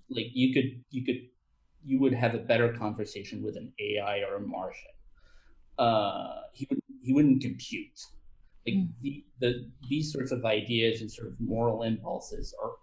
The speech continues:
Speaker 1: only possible in a world that has had the Christian gospel.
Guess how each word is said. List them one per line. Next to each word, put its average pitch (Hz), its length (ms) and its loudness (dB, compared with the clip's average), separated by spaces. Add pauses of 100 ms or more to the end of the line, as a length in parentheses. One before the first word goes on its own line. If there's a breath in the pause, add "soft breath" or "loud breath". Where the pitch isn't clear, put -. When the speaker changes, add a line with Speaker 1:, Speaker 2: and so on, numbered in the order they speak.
(120)
Speaker 1:
only 139 720 4
possible 98 760 -8 (580)
in 120 160 4
a 113 80 2
world 107 560 2
that 101 160 -2
has 98 240 -8
had 113 340 -6
the - 140 -8
Christian - 320 -10
gospel. - 600 -8